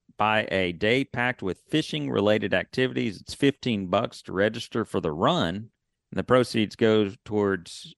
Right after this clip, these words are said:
uh, the Friends of Texas Freshwater Fisheries Center, who supports the outreach efforts of the Freshwater, Texas Freshwater Fishing Center efforts. Uh, anyway, they just got a cool activity going on,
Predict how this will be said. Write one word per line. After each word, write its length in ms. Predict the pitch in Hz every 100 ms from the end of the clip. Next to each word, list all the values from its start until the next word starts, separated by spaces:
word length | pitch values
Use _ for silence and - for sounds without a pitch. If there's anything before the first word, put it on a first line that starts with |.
| -
uh, 300 | 87 80 76 -
the 120 | 92
Friends 460 | - 123 131 131 -
of 180 | 95 -
Texas 340 | 120 - 98
Freshwater 540 | - 113 - 107 95
Fisheries 500 | 85 131 135 98 92
Center, 300 | - 98 101
who 180 | 107 101
supports 400 | 90 - 117 110
the 140 | - 98
outreach 440 | 120 - 98 -
efforts 460 | - - 104 - -
of 240 | 78 - _ _ _ _ _
the 60 | -
Freshwater, 480 | - 85 - - - - - _ _ _ - _ _ _ -
Texas 520 | 107 - 87 78 - _ _ _
Freshwater 580 | - 92 - 87 82 78
Fishing 580 | _ - 98 - 82 80 -
Center 640 | - - 87 78 80 _ _ _ - _ _ _ -
efforts. 520 | 90 - 104 - - _ _ _ _ _ -
Uh, 240 | 101 104 -
anyway, 480 | 131 160 110 95 90
they 140 | - 131
just 220 | 156 -
got 180 | 160 127
a 240 | 110 104 -
cool 240 | 143 139
activity 440 | 120 104 123 107 104
going 240 | 110 101
on, 300 | 95 92 90